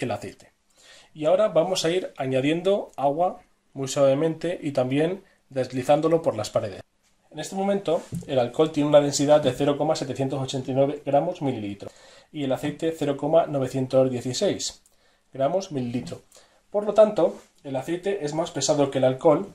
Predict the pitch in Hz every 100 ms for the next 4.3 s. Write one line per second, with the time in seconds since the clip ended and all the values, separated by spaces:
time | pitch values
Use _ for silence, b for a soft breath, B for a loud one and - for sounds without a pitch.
0 | - 160 135 135 160 151 - 123 113 107
1 | - - _ _ b b - 131 - 131
2 | 151 160 156 165 185 - - - 135 127
3 | 127 127 143 143 - 160 - 139 170 160
4 | 143 190